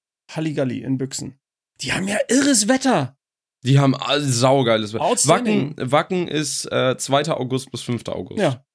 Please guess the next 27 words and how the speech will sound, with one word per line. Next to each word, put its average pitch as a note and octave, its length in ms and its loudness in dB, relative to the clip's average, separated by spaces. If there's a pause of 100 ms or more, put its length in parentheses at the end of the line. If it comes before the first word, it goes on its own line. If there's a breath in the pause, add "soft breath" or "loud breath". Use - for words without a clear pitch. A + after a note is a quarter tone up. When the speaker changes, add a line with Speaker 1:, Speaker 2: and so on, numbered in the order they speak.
(100)
Speaker 1:
Ende D3 180 -2
des D3 160 -8
Monats. D#3 440 -8 (180)
Ja. - 140 -12 (160)
Speaker 2:
Es - 60 -18
gibt - 20 -16 (100)
Speaker 1:
Oder D3+ 80 2
Speaker 2:
auch D3 40 0
Speaker 1:
beziehungsweise C3+ 200 -2
Speaker 2:
Rock C#3 80 -2
am - 80 -2
Speaker 1:
Anfang D3 160 -2
nächsten C#3 240 -4
Speaker 2:
Park. - 100 -8
Speaker 1:
Monats, - 180 -16
ja. - 100 -16 (360)
Speaker 2:
Wie B2+ 60 -4
viele, F#3 360 2
wie C#3 100 -2
viele E3+ 320 0
Speaker 1:
Ja, E3 260 4
es C#3+ 160 -4
Speaker 2:
Festivals D#3+ 560 0
Speaker 1:
gibt - 100 -8
Speaker 2:
es - 80 -8
gibt? A#2 240 -2
Speaker 1:
irre. D3+ 360 -2